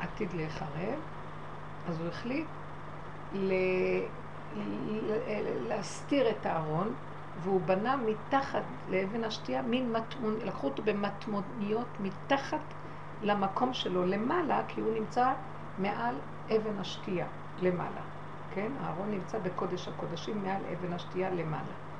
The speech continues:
מתחתיו, במטמוניות שמתחת, הוא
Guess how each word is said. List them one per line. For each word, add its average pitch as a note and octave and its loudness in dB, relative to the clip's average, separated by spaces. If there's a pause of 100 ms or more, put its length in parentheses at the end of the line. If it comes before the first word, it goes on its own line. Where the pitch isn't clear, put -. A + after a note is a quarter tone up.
(880)
מתחתיו, B3+ 2 (120)
במטמוניות G3 0
שמתחת, A3 0 (280)
הוא F#3+ 2